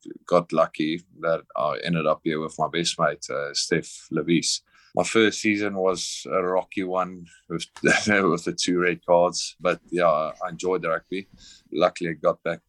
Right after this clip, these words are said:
to win the final and stuff, but yeah, and then this season,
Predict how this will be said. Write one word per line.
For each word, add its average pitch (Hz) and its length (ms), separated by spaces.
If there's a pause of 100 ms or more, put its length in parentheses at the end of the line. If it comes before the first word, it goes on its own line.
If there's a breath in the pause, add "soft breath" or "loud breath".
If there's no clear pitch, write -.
(200)
to 87 140
win 82 80
the 82 80
final 82 400
and 78 80
stuff, - 400
but 78 140 (760 loud breath)
yeah, 85 100
and 80 80
then 87 160
this 90 200
season, 90 600